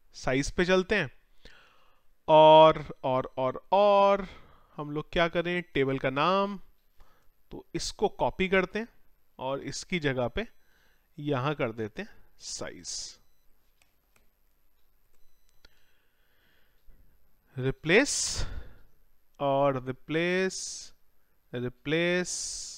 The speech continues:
और ये हो जाएगा साइज वाइज। चलिए जी, नीचे आ जाते हैं, कैटेगरी, साइज, ऐड साइज, और यहाँ कर देते हैं मैनेज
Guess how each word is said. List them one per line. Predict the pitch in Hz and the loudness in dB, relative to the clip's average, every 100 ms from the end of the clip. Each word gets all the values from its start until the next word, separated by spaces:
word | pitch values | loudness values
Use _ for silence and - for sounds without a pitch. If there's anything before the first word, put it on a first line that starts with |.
| - _ - | -20 _ -12
और | 123 127 123 | -6 -6 -6
ये | 131 160 | -2 -2
हो | 127 | -2
जाएगा | 110 101 139 240 _ _ _ _ _ _ _ _ _ _ - | -4 -6 -6 -10 _ _ _ _ _ _ _ _ _ _ -18
साइज | - 107 92 95 - | -12 -10 -10 -16 -18
वाइज। | - - - - - | -18 -18 -18 -20 -10
चलिए | 131 110 98 107 | -10 -8 -10 -14
जी, | - - _ - - - _ _ - 151 | -18 -20 _ -20 -20 -20 _ _ -14 -10
नीचे | 151 185 | -2 4
आ | 160 | 4
जाते | 160 165 170 | 4 2 0
हैं, | 175 - _ - _ _ _ _ _ - - - _ _ - - - _ _ - - - | -4 -8 _ -20 _ _ _ _ _ -20 -20 -20 _ _ -20 -20 -20 _ _ -20 -20 -4
कैटेगरी, | 143 - 156 175 240 - - _ - _ _ _ _ - - | -2 0 0 2 0 -6 -20 _ -20 _ _ _ _ -20 -18
साइज, | - - 135 190 226 - - - - - _ _ _ _ _ _ _ - | -10 -4 -2 -2 -4 -8 -10 -16 -20 -20 _ _ _ _ _ _ _ -20
ऐड | - 117 120 - | -12 -8 -8 -4
साइज, | - 175 180 185 185 - - - - _ _ _ - | 2 4 4 2 0 -6 -12 -18 -20 _ _ _ -2
और | 160 151 | 2 2
यहाँ | 131 120 123 | 2 -6 -6
कर | 131 123 | -8 -8
देते | 120 123 | -10 -10
हैं | 127 | -12
मैनेज | 123 107 143 214 | -10 -10 -10 -12